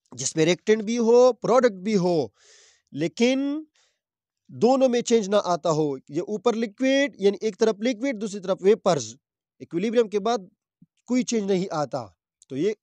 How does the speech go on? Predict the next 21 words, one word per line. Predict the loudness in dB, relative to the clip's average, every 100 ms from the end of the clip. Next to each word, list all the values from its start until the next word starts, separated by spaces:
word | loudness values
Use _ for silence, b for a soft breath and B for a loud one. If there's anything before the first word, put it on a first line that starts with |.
| -6
इसको | -6 -6
हम | -8
कहते | -6 -6
हैं | -6
इक्विलिब्रियम | -8 -6 -6 -2 -2 0
मिक्सचर, | -4 -6 -4 -4
यानी | -4 -4
रिएक्टेंट | -4 -4 -4 -4 -4 -8
प्रोडक्ट | -4 -2 0 -4
दोनों | -2 0 0 -2
का | -2
मिक्सचर | -4 -8 -4 -4 -4 -10 B B B B _
जब | -14
इक्विलिब्रियम | -8 -4 0 2 0
के | -4
बाद | -2 0 2
हो | 0 -2
या | -2
इक्विलिब्रियम | -4 -6 -4 -2 2 2 0
पर | 0 -2
हो, | 0 -2 -4 -6